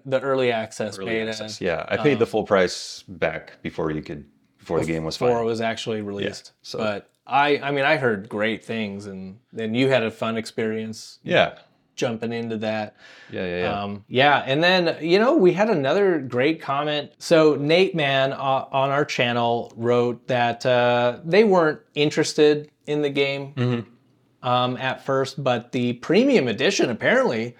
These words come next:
Speaker 1: like, not just the regular game, but the premium edition of the game came free with a graphics card that he got.
Speaker 2: It should. Have you seen the prices of graphics cards? I mean, you could
Speaker 1: Yeah.
Speaker 2: drop two grand on a,
Speaker 1: Yeah.
Speaker 2: <laughs> on a high-end graphics card. So, hey,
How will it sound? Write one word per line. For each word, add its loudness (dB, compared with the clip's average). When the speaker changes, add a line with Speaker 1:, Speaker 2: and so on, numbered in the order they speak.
Speaker 1:
like, -4
not -6
just -2
the 2
regular 0
game, 0
but -4
the -2
premium 4
edition 0
of 0
the 0
game -2
came -4
free 4
with 4
a 2
graphics -2
card -4
that -4
he -4
got. -6
Speaker 2:
It -4
should. 2
Have 0
you 0
seen -6
the -4
prices -6
of -6
graphics -6
cards? -8
I -12
mean, -4
you -4
could -4
Speaker 1:
Yeah. 4
Speaker 2:
drop -10
two -2
grand -2
on -4
a, -4
Speaker 1:
Yeah. -2
Speaker 2:
<laughs> -16
on -8
a -14
high-end 0
graphics 0
card. 0
So, 2
hey, 0